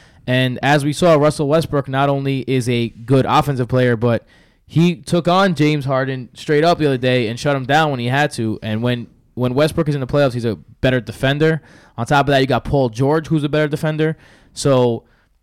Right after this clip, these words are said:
I think that the fact that those two guys are, are there and can play on both ends of the floor and will get steals and turnovers and will create turnovers and will track down loose balls and will get those points,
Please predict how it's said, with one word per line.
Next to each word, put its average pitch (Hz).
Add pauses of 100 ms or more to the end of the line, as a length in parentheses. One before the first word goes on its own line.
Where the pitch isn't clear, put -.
(220)
I 135
think 147
that 139
the 135
fact 135
that 120
those 131
two 135
guys 123
are, 117 (140)
are 113
there 127
and 117
can 113
play 123 (100)
on 107
both 127
ends 123
of 120
the 120
floor 135
and 113
will 131 (140)
get 127
steals 131
and 107
turnovers 127
and 104
will 127
create 127
turnovers 123
and 110
will 143 (280)
track 139
down 131
loose 131
balls 131 (300)
and 123
will 139
get 139
those 131
points, 127